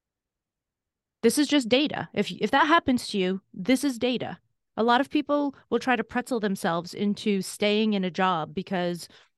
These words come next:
you should be able to. But you know what? If you can't, you can't. As an acupuncturist, I was seeing anywhere between fifty and eighty people a week. I liked seeing about forty. That was my sweet spot.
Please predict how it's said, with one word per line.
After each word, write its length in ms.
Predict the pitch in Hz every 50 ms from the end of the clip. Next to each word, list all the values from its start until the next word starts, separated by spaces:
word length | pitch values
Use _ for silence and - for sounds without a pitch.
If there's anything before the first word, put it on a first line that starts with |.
| _ _ _ _ _ _ _ _ _ _ _ -
you 180 | 196 208 214
should 240 | 214 - - 233 180
be 160 | 185 202 196
able 280 | 190 196 208 160 185 -
to. 360 | - - 208 151 143 131 - - _ _ _ _ _ _ _
But 80 | - 262
you 100 | 254 294
know 120 | 302 302
what? 300 | 302 302 320 339 339 -
If 140 | - 294 -
you 120 | 269 277 269
can't, 300 | - - 302 311 311 247
you 120 | 262 254
can't. 400 | - 269 294 330 294 190 - - _ _ _ _ - - _ _ _ _ _ -
As 160 | 240 285 262
an 140 | 294 269 -
acupuncturist, 920 | 226 240 233 - - 277 220 - 233 214 - - 196 170 185 208 - - - - -
I 180 | - 220 247
was 160 | 262 247 233 -
seeing 440 | - - 226 214 220 233 254 262 - - - - - -
anywhere 260 | - 254 262 285 269 254
between 300 | 220 233 - - 214 196
fifty 400 | - 277 262 - - 247 240 247
and 80 | 233
eighty 300 | - - 214 214 214 220
people 300 | - - 208 180 190 185
a 60 | 185
week. 340 | 175 175 - - - - - - _ _ _ _ _ _ _ _ _ _ _ _ _ _ _ _ _ _ _ _ _ _ _ _ _ _ _ _ _ _ _ - -
I 80 | - 214
liked 300 | 214 214 226 233 220 -
seeing 480 | - - 226 226 214 214 208 214 214 - _ _ -
about 300 | - 202 196 190 185 -
forty. 500 | - 190 180 180 170 151 - - - _ _ _ _ _ _ _ _ _
That 120 | - 196 196
was 120 | 185 190
my 120 | 196 185 180
sweet 240 | - - 214 190
spot. 300 | - - - 139 135 -